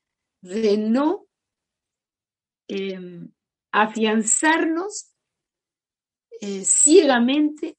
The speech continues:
a una re-, a una sola relación humana. Porque esa relación humana, por espléndida, maravillosa que pueda ser, está sujeta a las leyes universales. Y puede ser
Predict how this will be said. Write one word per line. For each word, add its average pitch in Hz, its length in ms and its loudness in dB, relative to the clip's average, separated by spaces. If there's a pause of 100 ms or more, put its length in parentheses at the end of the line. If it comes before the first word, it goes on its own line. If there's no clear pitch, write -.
a 214 120 -6
una 254 260 -2
re-, 247 240 -10
a 233 160 -2
una 349 360 0
sola 277 440 -2
relación 202 500 -8
humana. 208 380 -12 (600)
Porque 240 260 0
esa 302 200 4
relación 285 420 -2
humana, 277 380 -4 (100)
por 233 360 4
espléndida, 277 1160 -2
maravillosa 220 1080 -4
que 214 100 -8
pueda 214 300 -6
ser, 240 340 -8 (880)
está 294 520 0
sujeta 269 840 -2 (360)
a 220 120 -6
las 220 260 -4
leyes 214 520 -4
universales. 214 960 -6 (720)
Y 262 240 -12
puede 285 720 -2
ser - 640 -2